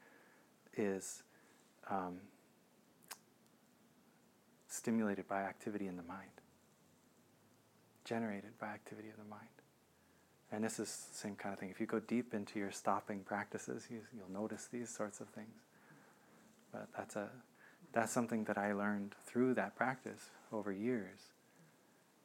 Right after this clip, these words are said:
that my mind is really the instigator of all that energy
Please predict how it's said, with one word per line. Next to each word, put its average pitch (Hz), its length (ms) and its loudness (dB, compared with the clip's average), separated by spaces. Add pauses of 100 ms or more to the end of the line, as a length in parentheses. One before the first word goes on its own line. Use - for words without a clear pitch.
(160)
that 104 180 -10 (720)
my 107 120 4
mind 107 440 6
is 92 140 -4
really 101 400 4
the 92 160 -2
instigator 98 680 -2 (640)
of 95 100 -4
all 98 200 6
that 98 160 4
energy 104 420 2